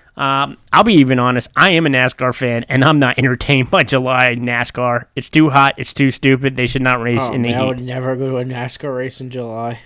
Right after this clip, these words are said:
Speaker 1: Oh, my gosh. And, and they used to. I don't know if they still do, but they used to go to, um, Pocono, which is a day race, and it's, like, a hundred thousand degrees, and you're like,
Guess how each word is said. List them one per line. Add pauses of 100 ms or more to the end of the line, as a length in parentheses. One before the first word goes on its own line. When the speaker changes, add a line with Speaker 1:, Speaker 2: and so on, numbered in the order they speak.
(260)
Speaker 1:
Oh,
my
gosh.
And,
and
they
used
to.
I
don't
know
if
they
still
do,
but
they
used
to
go
to,
um,
Pocono, (460)
which
is
a
day
race, (120)
and (140)
it's,
like,
a
hundred
thousand
degrees,
and
you're
like,